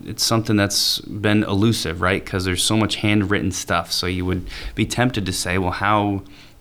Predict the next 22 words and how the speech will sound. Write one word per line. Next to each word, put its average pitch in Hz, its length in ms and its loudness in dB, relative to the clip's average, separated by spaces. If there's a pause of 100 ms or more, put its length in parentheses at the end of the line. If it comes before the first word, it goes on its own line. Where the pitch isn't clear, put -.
(140)
can 113 260 2
you 101 120 4
digitize 90 680 0
that?" 85 260 -4 (640)
There's, 113 200 2 (160)
there's 104 180 2
lots 113 260 2
of 92 80 -4
ways 87 220 -2
you 87 80 -4
can. 87 320 -2
One 139 180 4
of 107 100 4
them 98 400 2
is 95 240 0
with 101 180 0
this 101 220 0
thing 90 180 2
called 95 340 0
Photomath. 104 1040 0
Photomath 107 800 2
is 95 460 2